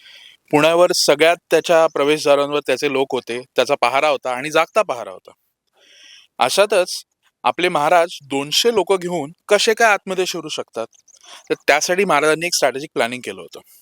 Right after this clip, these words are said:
ते असं की, त्यांनी आपल्याच एका मावळ्याचं लग्न ठरवलं आणि त्याचं वराड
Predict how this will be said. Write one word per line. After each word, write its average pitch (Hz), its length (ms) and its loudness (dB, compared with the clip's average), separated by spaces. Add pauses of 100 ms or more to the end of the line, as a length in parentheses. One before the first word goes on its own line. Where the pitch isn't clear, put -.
(640)
ते 190 80 6 (100)
असं 180 340 2 (180)
की, 190 60 -8
त्यांनी 170 440 0 (960)
आपल्याच 190 320 2
एका 190 160 0
मावळ्याचं 156 400 2
लग्न 143 280 -6
ठरवलं 110 340 -18 (880)
आणि 151 160 0
त्याचं 165 320 0
वराड 160 360 4